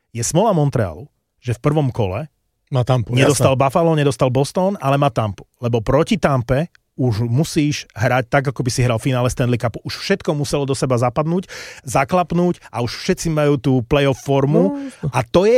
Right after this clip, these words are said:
Speaker 1: to je ťažká situácia v prvom
Speaker 2: Ale
Speaker 1: kole.
Speaker 2: ako
Speaker 1: To väčšinou nebýva.
Speaker 2: <clears throat> Chceš vyhrať Stanley Cup, musíš poraziť každého. Možno pro Montreal dobre a teraz v prípade, že by Montreal překvapil, lebo to by bylo překvapenie, kdyby Montreal přešel přes Tampu, tak kdo ho pak zastaví?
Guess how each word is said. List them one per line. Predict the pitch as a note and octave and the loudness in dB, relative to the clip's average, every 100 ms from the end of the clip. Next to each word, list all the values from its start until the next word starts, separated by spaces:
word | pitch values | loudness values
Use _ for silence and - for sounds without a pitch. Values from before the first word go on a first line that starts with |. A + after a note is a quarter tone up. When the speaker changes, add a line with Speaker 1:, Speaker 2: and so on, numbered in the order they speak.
| A#3 | 2
Speaker 1:
to | - | 0
je | E3 A3 | 0 2
ťažká | B3+ D3+ | 0 -2
situácia | - G#2 - - | -4 -10 -14 -16
v | - | -4
prvom | B2+ A3 | 0 2
Speaker 2:
Ale | B3 | 2
Speaker 1:
kole. | A#3+ | 0
Speaker 2:
ako | A#3 | 2
Speaker 1:
To | - | 2
väčšinou | G3 A#3+ A#3 | 2 2 0
nebýva. | G#3+ G#2+ D#3 D#3+ C3+ A2 G#2 | 0 -2 0 0 -2 -6 -10
Speaker 2:
<clears throat> | _ - _ _ _ | _ -20 _ _ _
Chceš | - C3+ | -2 2
vyhrať | C3+ C3 | 4 2
Stanley | - C3+ C#3 | 2 2 4
Cup, | C3 | 2
musíš | B2+ - | 0 -4
poraziť | - C3+ B2 | -4 -2 -2
každého. | A#2 B2+ A#2 G2 - - _ _ | -2 -2 -2 -8 -12 -20 _ _
Možno | C#3 C#3+ B2+ C#3+ C3 | -4 0 2 2 2
pro | A#2+ C#3 C3 | 0 2 4
Montreal | B2 C3+ C3+ C#3 C3 | 4 2 2 4 4
dobre | B2+ B2 C3+ | 4 4 2
a | C#3+ A#2+ | 0 -2
teraz | C#3 C3 - | 0 0 -2
v | - | -6
prípade, | - C#3 C3+ B2 | -4 -2 -2 -2
že | A#2 A#2 | -4 -4
by | A#2+ | -2
Montreal | B2 B2 B2 A#2+ | -2 0 0 0
překvapil, | - - F#3 - G#2+ A2+ A#2+ | 2 2 2 0 -2 0 0
lebo | A#2+ | 0
to | A#2+ D3 | 0 0
by | |
bylo | D#3 D#3+ | 2 0
překvapenie, | - C3+ C#3 A#2+ B2+ A2+ | 0 -2 -2 -2 -4 -4
kdyby | A2+ A#2 | -6 -6
Montreal | A#2+ A#2+ B2 A#2+ | -6 -4 -2 -4
přešel | - - B2+ - - - | -6 -10 -12 -12 -20 -8
přes | C3 - | -8 -2
Tampu, | B2 A2+ D3+ - - - | -2 0 -4 -4 -14 -14
tak | - C3 A2 | 0 0 0
kdo | C3 C3+ | -2 2
ho | C#3+ | 2
pak | D3 C3 | 0 0
zastaví? | B2 - G#2 | -2 -2 -6